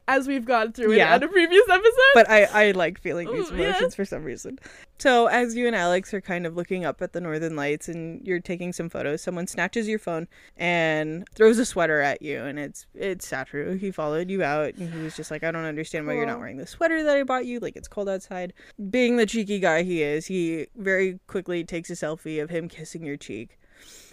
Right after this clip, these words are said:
Speaker 2: and w-, with all the lights and everything in the background.
Speaker 1: Mm-hmm.
Speaker 2: So you post that, and it, the, that's, like, the one photo you really have from
Speaker 1: Great.
Speaker 2: the trip.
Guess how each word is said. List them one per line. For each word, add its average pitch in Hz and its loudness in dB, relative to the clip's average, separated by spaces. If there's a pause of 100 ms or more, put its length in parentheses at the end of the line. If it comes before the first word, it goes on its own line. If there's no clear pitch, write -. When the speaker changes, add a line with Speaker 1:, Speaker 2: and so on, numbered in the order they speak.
(140)
Speaker 2:
and 151 0 (280)
w-, 202 -6
with 208 4
all 175 4
the 175 2
lights 143 -2
and 170 -6
everything 151 -4
in 143 -6
the 143 -6
background. 135 -8
Speaker 1:
Mm-hmm. 254 -18 (160)
Speaker 2:
So - -8
you 254 -2
post 196 0
that, 151 0
and 170 -8
it, 165 -12
the, 165 -4 (180)
that's, 196 2
like, 202 0
the 202 0
one 170 -2
photo 143 -4
you 143 -6
really 139 -8
have - -10
from 180 -8
Speaker 1:
Great. 202 -10 (280)
Speaker 2:
the 180 -8
trip. - -10